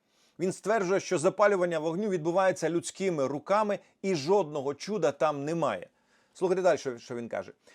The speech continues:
«Чудо перестає бути чудом, коли стає щорічним, запланованим і гарантованим». І тут я з ним на сто відсотків з-, згідний. Ви ніде не прочитаєте, щоб в Слові Божому були якісь періодичності чу-, чу-, чудес. Ви розумієте? Тобто,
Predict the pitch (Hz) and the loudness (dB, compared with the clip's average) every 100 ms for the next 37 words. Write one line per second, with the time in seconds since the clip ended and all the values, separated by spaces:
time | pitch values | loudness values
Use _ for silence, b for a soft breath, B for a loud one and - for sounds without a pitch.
0 | b b 247 254 180 180 185 202 220 208 | b b -2 4 6 6 4 0 2 2
1 | 175 180 - 247 240 196 208 196 - 214 | 2 -2 -4 -2 -2 2 2 2 0 2
2 | 202 - - 160 185 180 214 220 b b | 2 0 -2 0 0 -2 -8 -8 b b
3 | - 170 - 170 185 202 196 190 b b | 4 4 4 0 2 2 0 -2 b b
4 | 147 151 175 170 175 143 117 127 202 170 | 0 4 4 4 2 2 0 -2 -2 2
5 | 190 185 180 202 165 160 190 - 214 196 | 4 4 4 -2 -2 -2 0 2 2 2
6 | - 185 - 160 127 127 135 117 151 117 | 0 -2 0 -4 -4 -8 -10 -6 -6 -6
7 | 104 b b 127 160 208 208 226 196 160 | -8 b b 4 6 6 4 4 2 -2
8 | 165 - 170 202 175 143 175 151 - 190 | -4 -6 0 2 2 0 -4 -4 -4 0
9 | 180 151 226 190 180 B B B 147 190 | 0 2 2 2 -2 B B B 4 4
10 | 208 165 190 - 190 196 170 190 - 165 | 4 0 -4 0 4 4 4 -2 -4 -8
11 | 165 151 147 170 139 - 170 147 104 - | -8 -10 -8 -8 -8 -8 -2 0 0 -4
12 | b b _ 151 143 190 165 127 143 190 | b b _ -6 -2 -2 -4 -4 -2 2